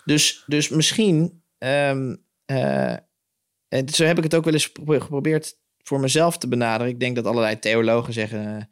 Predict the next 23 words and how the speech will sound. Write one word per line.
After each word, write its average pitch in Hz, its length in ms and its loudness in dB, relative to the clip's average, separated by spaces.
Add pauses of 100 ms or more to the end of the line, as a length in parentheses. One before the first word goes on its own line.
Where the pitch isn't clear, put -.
(540)
"Nee, 98 320 -4
deze 104 240 -4
jongen 117 220 -4
die 120 80 -2
weet 120 180 -2
niet 123 140 -6
waar 113 140 -2
hij 117 100 -4
het 117 100 -6
over 110 200 -4
heeft." 110 260 -2
Dus 120 160 -10
dat - 100 -14
scheelt. 113 280 -2
Gelukkig 110 300 -6
zijn 101 180 -4
er 104 100 -6
mensen 104 460 -6
beter 110 340 0
ingelezen 101 560 -4
dan 101 120 -8
ik. 107 180 -8 (1300)
Ehm, 113 540 -2